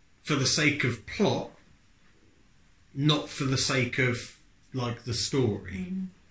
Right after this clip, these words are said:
Speaker 1: Uh, not the story, uh, not, not for the sake of
Speaker 2: What they do
Speaker 1: what
Speaker 2: in reality.
Speaker 1: someone would actually do.
Speaker 2: Yeah.
Speaker 1: You know, there's, uh, yeah. Uh, and yeah, no, but like I said, overall, I, it, it was,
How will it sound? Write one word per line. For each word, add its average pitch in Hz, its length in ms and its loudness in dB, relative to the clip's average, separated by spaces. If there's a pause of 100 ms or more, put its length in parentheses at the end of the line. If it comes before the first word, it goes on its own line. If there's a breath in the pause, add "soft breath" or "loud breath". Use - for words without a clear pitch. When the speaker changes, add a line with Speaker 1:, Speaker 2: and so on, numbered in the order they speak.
Speaker 1:
Uh, 139 140 4
not 139 140 0
the 117 60 0
story, 113 380 2
uh, 127 40 4
not, 135 300 2
not 143 140 0
for 127 60 -4
the 123 60 -2
sake 127 280 2
of 131 140 2
Speaker 2:
What 180 180 -6
they 185 160 -2
do 185 280 0
Speaker 1:
what 151 120 6 (200)
Speaker 2:
in 180 60 -10
reality. 165 260 -8
Speaker 1:
someone 139 340 4
would 135 120 6
actually 123 480 4
do. 98 280 2 (380)
Speaker 2:
Yeah. 180 160 -10 (320)
Speaker 1:
You 110 220 -2
know, 90 40 -10 (720 soft breath)
there's, 117 340 -2
uh, 117 260 0
yeah. 110 360 0 (560)
Uh, 139 140 -8 (120)
and 175 300 2
yeah, 330 200 4
no, 302 200 2
but 226 360 -2
like 240 200 0
I - 20 6
said, 117 280 2
overall, 160 540 6
I, 147 140 4 (320)
it, 262 400 2
it 277 40 2
was, - 220 0